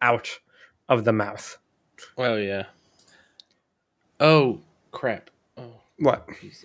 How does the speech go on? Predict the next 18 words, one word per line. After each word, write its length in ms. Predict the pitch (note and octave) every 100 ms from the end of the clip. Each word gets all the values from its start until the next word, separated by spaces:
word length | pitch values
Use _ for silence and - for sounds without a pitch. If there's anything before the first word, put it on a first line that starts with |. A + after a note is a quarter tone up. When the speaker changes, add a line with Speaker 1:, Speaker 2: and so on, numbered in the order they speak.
| _
Speaker 2:
I 120 | C3
meant 260 | C#3+ D3+ D3+
to 100 | C3+
do 220 | A#2+ A#2+
dazing 640 | A2+ A#2+ B2 A2 G#2+ F#2+ - _ _
with 240 | A2 G#2+
it. 160 | G2 E2 _ _ _ _ _ _ _ _ _ _ _ - -
Speaker 1:
Um, 840 | B2 B2+ B2+ B2+ B2+ B2 B2 B2 _ _ _ _ _
does 140 | - A#2+
that 100 | C#3
give 260 | C#3 A#2+
plus 300 | - D3+ -
one 240 | B2+ C3 D3+
level 260 | E3 F3+
or 120 | F3 B2+
plus 320 | - B2 -
two? 320 | - A2+ G#2+ - _ _ - _ _ _ _ _ _ _ _ _ -
Speaker 2:
Um, 680 | A#2+ A2+ A2 G#2+ G#2 G#2